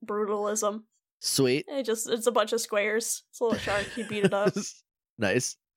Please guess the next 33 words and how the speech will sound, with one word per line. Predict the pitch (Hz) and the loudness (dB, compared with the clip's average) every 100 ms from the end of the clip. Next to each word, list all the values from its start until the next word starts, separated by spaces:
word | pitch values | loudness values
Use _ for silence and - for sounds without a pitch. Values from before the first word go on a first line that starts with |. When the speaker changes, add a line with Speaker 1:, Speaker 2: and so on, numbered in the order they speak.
| _ - | _ 0
Speaker 1:
Uh, | 220 262 285 | 4 6 4
but | 277 262 226 | 4 2 4
then | 320 330 269 302 381 _ _ _ _ | 4 4 2 0 -8 _ _ _ _
you | 240 285 | -6 0
get | 254 | 0
to | 240 | 0
head | 240 226 | 0 0
into | 214 226 247 277 233 247 262 285 311 320 _ _ _ _ _ 226 | 2 -2 -2 0 2 4 4 4 2 -2 _ _ _ _ _ -2
uh, | 233 247 262 269 269 | 0 2 2 2 0
the | 269 | -4
Monster | 254 269 285 311 302 | -4 -4 -6 -8 -8
Inc.'s | 311 339 - - | -8 -8 -10 -12
world. | 233 226 - - _ - _ 139 | -10 -10 -10 -12 _ -20 _ -2
Like, | 185 156 | -2 0
the | |
Speaker 2:
Nice. | 240 | 2
Speaker 1:
outside | 240 - 262 233 220 | 2 2 2 2 0
is, | 220 220 | 0 0
like, | 220 220 | -2 -2
the | 233 | 0
monster | 226 233 - 240 | 0 0 0 0
factory, | 233 247 262 233 226 | 0 -2 2 4 4
then | 214 | 0
the | 214 | -2
bottom | 208 202 208 208 | 0 0 0 -2
of | 208 | -2
the | 214 | -2
world's | 196 202 - 202 - | -2 0 -2 -4 -6
just, | 202 | -4
like, | 202 196 | -4 -4
all | 202 | -4
the | 208 | -4
doors. | 202 196 208 220 - | -2 -2 -2 -2 -6